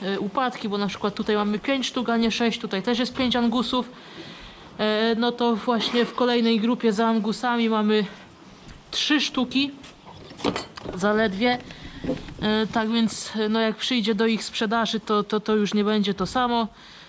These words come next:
E, i tutaj z kolei znowuż pięć sztuk, także no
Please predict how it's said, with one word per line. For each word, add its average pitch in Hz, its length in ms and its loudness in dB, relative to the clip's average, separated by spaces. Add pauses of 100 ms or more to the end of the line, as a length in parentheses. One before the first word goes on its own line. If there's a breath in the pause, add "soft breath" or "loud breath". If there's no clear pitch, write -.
(220 loud breath)
E, 202 200 2
i 208 180 -2
tutaj 214 260 0
z - 80 -6
kolei 214 300 2
znowuż 214 400 2
pięć 190 260 0
sztuk, 214 300 0
także 196 320 -2
no 196 160 4